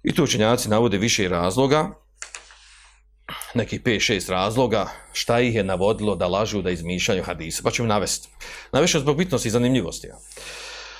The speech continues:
Prvi razlog, prvi razlog zašto, zašto su izmišljali hadise, oni koji su izmišljali,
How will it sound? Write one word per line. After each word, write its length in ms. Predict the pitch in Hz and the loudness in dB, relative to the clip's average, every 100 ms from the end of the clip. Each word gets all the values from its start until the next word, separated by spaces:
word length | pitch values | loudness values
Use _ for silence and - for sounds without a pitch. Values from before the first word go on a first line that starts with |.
| - - _ _ _ _ _ | -20 -20 _ _ _ _ _
Prvi 280 | 196 226 175 | 2 4 6
razlog, 560 | 147 165 180 175 156 - - - - - _ _ _ _ _ _ _ _ _ _ _ _ | 6 6 4 4 2 -2 -10 -14 -18 -20 _ _ _ _ _ _ _ _ _ _ _ _
prvi 280 | 147 156 135 | 2 4 4
razlog 400 | 120 131 131 104 | 6 4 2 2
zašto, 580 | 127 123 - 110 - 98 | 2 2 0 -4 -2 -2
zašto 300 | 120 120 98 | -2 -2 -4
su 100 | 95 | -4
izmišljali 460 | 92 113 - 101 | -2 0 0 0
hadise, 320 | 95 98 110 - | -2 -2 -2 2
oni 280 | 139 120 - | 2 0 -2
koji 120 | 95 | -6
su 100 | 90 | -4
izmišljali, 640 | 90 107 131 139 113 | -2 0 2 2 0